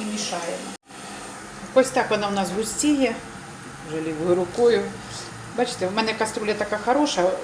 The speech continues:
бо до неї не пристає. А взагалі, якщо цей, то треба постійно мішати. Ну, я постійно мішаю,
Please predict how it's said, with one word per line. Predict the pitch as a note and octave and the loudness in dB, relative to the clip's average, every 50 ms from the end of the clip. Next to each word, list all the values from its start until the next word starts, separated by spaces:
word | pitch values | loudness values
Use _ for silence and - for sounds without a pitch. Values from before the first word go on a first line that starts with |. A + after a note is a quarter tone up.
| F#3 - | -4 -2
бо | G3 G3 - - F#3 F#3+ | -2 -2 -2 -2 -4 -2
до | F3+ G3+ | 0 0
неї | G#3 A#3 A#3 A#3 | 2 2 0 0
не | A3+ A#3 A#3 | 0 -2 -2
пристає. | - A#3 A3 - - A3 G3 F#3+ F3+ F3 | -2 -2 -4 -2 0 0 0 2 2 2
А | F3 | 2
взагалі, | F3 E3+ F#3+ G3+ G3+ A3+ A#3+ C4 B3 G#3 G3 F#3 E3 E3 | 2 2 2 2 4 4 4 4 2 2 2 0 -2 -2
якщо | G3 F#3+ F#3+ - - A3 G#3+ G3+ G3+ F#3+ - - - - - - - - - - - - - - - | -4 -4 -4 -4 -4 -2 -2 -2 -2 -4 -8 -12 -12 -12 -12 -12 -12 -12 -12 -12 -10 -10 -10 -8 -2
цей, | - C#4 C#4+ C#4 - | -2 0 0 0 -2
то | G3 F#3+ F#3 F#3+ F#3+ F#3 F3+ F3+ - - - - - - - - | 0 0 2 4 4 4 4 2 0 -10 -12 -12 -14 -14 -8 -2
треба | - G#3 G#3 G3+ G#3+ | 2 2 4 4 4
постійно | G#3 - G#3 G#3 - - B3+ B3+ A#3+ G#3 B3+ | 2 2 0 0 2 6 6 8 8 8 8
мішати. | A#3+ G#3 G#3 G#3 - F#3+ E3+ E3+ F3 G3+ G#3 | 6 6 6 4 4 4 4 4 2 0 4
Ну, | A3+ | 6
я | A#3+ A#3+ A#3+ | 8 8 8
постійно | A#3 - A#3 - - B3 A#3 A3 B3 A3 | 6 4 0 2 4 4 6 6 6 6
мішаю, | A3+ A#3+ - - D4+ A#3 G#3+ | 6 4 6 6 6 6 6